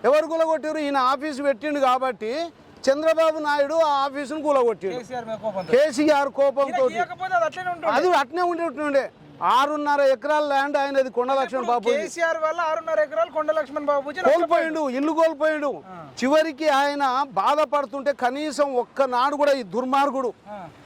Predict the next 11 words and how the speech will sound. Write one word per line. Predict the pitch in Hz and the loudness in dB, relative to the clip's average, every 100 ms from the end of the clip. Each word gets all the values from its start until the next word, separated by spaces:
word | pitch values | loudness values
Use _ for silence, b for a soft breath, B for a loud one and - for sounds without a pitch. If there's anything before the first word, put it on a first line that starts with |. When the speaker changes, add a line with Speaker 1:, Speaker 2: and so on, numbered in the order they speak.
| - | 0
Speaker 1:
కనీసం | 226 311 294 302 285 | 2 2 2 2 2
ఏంటండి, | 269 277 285 269 269 | -2 -2 0 0 -2
నా | 277 240 262 | 0 2 4
వల్ల | 262 269 285 240 294 - B - | 2 2 2 2 -2 -6 B -10
ఈ | 233 269 262 254 240 220 - - | -2 2 2 4 4 2 -4 -6
భవనం | 180 254 285 294 247 | 0 2 2 0 -2
కూలగొట్టిర్రు, | 269 277 269 262 247 247 | 0 2 2 0 -2 -4
నిన్ను | 285 262 254 | -2 -2 0
బజార్ | 214 233 285 269 254 | 0 2 0 0 0
పాలు | 262 254 | 0 2
చేసిరని | 254 214 240 220 220 | 0 0 -2 -2 -2